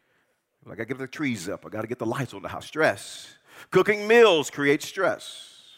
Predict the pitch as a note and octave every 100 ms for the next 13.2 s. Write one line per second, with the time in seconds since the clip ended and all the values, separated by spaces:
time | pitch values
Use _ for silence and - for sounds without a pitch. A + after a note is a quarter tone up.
0 | _ G2+ G2 - - _ _ _ _ -
1 | - F3 G3+ G#3 G#3+ G3+ G3 G#3+ C3 -
2 | - - - _ _ _ _ _ _ _
3 | - B2+ C3 - F3 E3 F#2 - - -
4 | - - _ _ _ _ _ - - A3
5 | C4+ C4 B3 F#3 E3+ B3 A#3+ - - -
6 | - G#3+ G3+ F#3+ F3 - A#3 A#3+ F#3 G3+
7 | F#3+ F3+ F#3+ A#3 G#3+ E3 F3 E3 F3 D3+
8 | - - - G3 F#3+ A#3 A#3+ A3 G3 -
9 | A#3+ C4 F3+ F#3 G3 G3 D4 A#3+ F3+ F3
10 | - C3+ G#2+ F2+ - _ _ _ _ _
11 | _ _ _ _ _ _ _ _ _ _
12 | _ - G3 F#3+ F#3 - A3+ C#3 A2 -
13 | - -